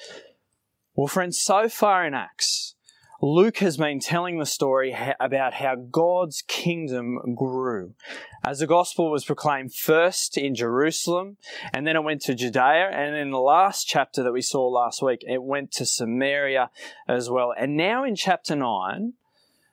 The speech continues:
what we're gonna dig into now, we're gonna see this bloke named Saul, who has been in the background throughout the last couple of chapters, but now he comes to the forefront. And he is someone who never thought he would be a Christian.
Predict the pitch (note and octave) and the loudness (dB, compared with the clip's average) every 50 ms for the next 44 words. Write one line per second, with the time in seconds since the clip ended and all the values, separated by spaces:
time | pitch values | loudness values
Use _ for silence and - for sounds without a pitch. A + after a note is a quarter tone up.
0 | _ - - C#3 C#3+ D3+ D3 D#3+ D#3+ D#3 C3 D#3 E3 D#3+ D#3+ F3 F3+ F3 F3 - | _ -4 0 0 2 2 2 0 -2 0 2 2 2 2 2 0 0 0 -2 0
1 | F3 D#3 C#3 C3 C3+ B2+ B2 C3 D3+ F3 G3 B3+ B3+ A3+ - - - F3+ D#3+ C#3 | 0 0 0 -2 -2 -2 0 2 2 2 2 2 0 0 0 2 2 2 2 2
2 | C#3+ - - - - D3+ D3 E3 F#3 - - - E3+ D#3 D3 C3+ - - - - | 0 -2 -4 -2 2 2 4 4 2 0 -2 -2 -2 -2 -2 -2 -4 -4 -2 0
3 | C#3+ B2 A2 G2+ F#2 - - _ _ _ _ _ _ _ _ _ _ _ _ - | 0 0 0 0 -4 -6 -12 _ _ _ _ _ _ _ _ _ _ _ _ -20
4 | - - - - D#3+ E3+ E3+ D#3 C#3 F3+ F3+ G3+ A3 A3+ A3+ G#3 F3 D3 D#3 D#3 | -14 -2 2 4 4 4 4 2 4 4 4 4 4 4 2 2 4 4 4 4
5 | D#3 - - F#3 F#3+ F#3 F3 D#3+ - D#3 C#3+ C#3 B2+ - B2+ C3 C3+ D3+ D#3 D#3 | 4 2 0 2 2 2 0 0 2 4 4 4 4 2 2 4 6 6 6 4
6 | - - - D#3+ C#3+ - C#3 B2+ - - - - C3+ B2+ - - C3 B2+ A#2+ - | 2 0 0 0 0 0 -2 -4 -2 -4 -2 0 0 0 0 -2 -4 -2 0 0
7 | C#3+ C3 C3 D3+ E3 F3+ G#3+ A3 F#3 - - F3+ E3+ E3 D3 - - C3 A#2+ A#2 | 0 0 2 0 0 0 0 -2 -4 -4 -2 -2 -2 -2 -2 -4 -2 -2 -2 -4
8 | - - - A#2+ A#2 A2+ G#2+ - - G#2+ F#2 - _ _ _ _ - - - - | -4 -2 0 0 0 0 -2 -4 -6 -6 -6 -8 _ _ _ _ -20 -20 -20 -20
9 | _ _ _ _ _ _ _ _ _ - - - F3 G3 B3 C#4+ D4+ C4 G3 - | _ _ _ _ _ _ _ _ _ -8 -6 -2 0 2 2 4 4 2 2 2
10 | - G3+ G3 F#3 F3+ E3+ D#3+ D#3 C#3+ - D#3+ D#3 D3+ D#3 E3 F3+ G3+ A3 A#3 G#3+ | 2 2 2 2 2 0 -2 -2 -4 -4 -4 -4 -2 -2 0 0 0 0 2 2
11 | A3+ G#3+ - - - - F#3 E3+ D3 B2+ A#2+ - B2 C#3+ D#3 D#3 D#3 D3+ C#3 C3 | 2 0 0 -2 0 2 2 4 4 2 0 0 -2 -2 -2 0 0 -2 -2 0
12 | A#2 C#3+ C3+ C3+ B2+ B2+ B2 - A#2+ A2+ - - - C3 A2+ - - - - G#2 | 2 2 2 2 2 -2 -2 -2 -2 -4 -4 -4 -4 -4 -2 -2 -4 -4 -6 -8
13 | F#2 - | -12 -14